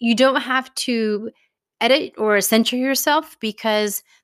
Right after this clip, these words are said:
there is no right or wrong, um, because your brain is, uh, it's fair game. Whatever it draws from, in, from your history, your upbringing,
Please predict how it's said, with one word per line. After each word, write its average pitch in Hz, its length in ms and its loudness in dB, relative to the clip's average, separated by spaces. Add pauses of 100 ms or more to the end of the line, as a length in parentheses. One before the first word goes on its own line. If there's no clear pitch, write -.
there 226 140 4
is 233 160 4
no 208 380 2
right 202 480 -2
or 196 200 -4
wrong, 185 500 -2 (400)
um, 185 460 -4 (260)
because 202 360 -6
your 233 120 0
brain 208 540 -2
is, 185 380 -8 (280)
uh, 175 320 -10
it's - 380 -10
fair 220 260 2
game. 190 500 -4
Whatever 214 800 0 (680)
it 226 200 0
draws 233 460 4
from, 294 460 -2 (380)
in, 208 180 -6
from 202 260 -6
your 247 200 2
history, 262 540 -4
your 240 340 0
upbringing, 247 960 -2